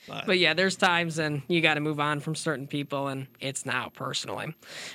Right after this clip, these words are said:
Speaker 2: All right, last topic for the day, N F L coverage. With Ben Roethlisberger's retirement, the Pittsburgh Steelers quarterback job is up for grabs next season.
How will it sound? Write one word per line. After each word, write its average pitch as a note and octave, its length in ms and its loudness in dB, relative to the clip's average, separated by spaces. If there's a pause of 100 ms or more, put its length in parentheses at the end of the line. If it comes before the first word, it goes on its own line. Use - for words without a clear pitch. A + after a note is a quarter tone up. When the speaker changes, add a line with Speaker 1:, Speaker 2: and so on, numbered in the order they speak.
Speaker 2:
All D#3+ 80 12
right, F#3 180 8
last G3+ 380 4
topic A3+ 360 4
for A3 80 4
the F#3+ 80 6
day, G3+ 280 8
N G3+ 160 6
F - 160 2
L A3 180 6
coverage. F3 480 2
With G3 140 4
Ben F4 160 6
Roethlisberger's G#3+ 760 6
retirement, G#3 520 4
the F#3 80 -2
Pittsburgh A3 380 4
Steelers A#3 520 6
quarterback A#3 460 6
job G#3 280 4
is F#3 200 0 (120)
up A3+ 220 4
for D#4 140 6
grabs A3 640 4
next F#3+ 320 0
season. G#3 320 4